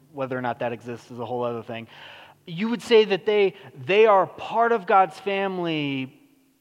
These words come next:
but they are very, very new on that path of discipleship, and very likely will not get very far.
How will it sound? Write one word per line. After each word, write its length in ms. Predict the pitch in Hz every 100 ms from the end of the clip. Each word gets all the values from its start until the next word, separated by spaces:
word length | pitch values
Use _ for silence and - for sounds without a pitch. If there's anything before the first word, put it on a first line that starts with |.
| _ _ _ _ -
but 220 | 147 143
they 180 | 180 185
are 160 | 165 143 131 127 131 143
very, 600 | 190 202 208 202 196 185
very 460 | 165 185 180 160
new 600 | 156 160 170 160 156 151 151
on 340 | 147 147 143
that 260 | 139 139 -
path 380 | - 139 139 -
of 200 | 123 113
discipleship, 920 | 123 - - 123 107 - 95 - - _ _ _ _ _ _ _ _ _ _ _ _ _ _ _ _ -
and 160 | 143 127
very 320 | 170 202 214
likely 540 | 196 196 190 165 151
will 180 | 139 151
not 300 | 143 135 135
get 180 | 131 123
very 200 | 123 117
far. 320 | - 95 87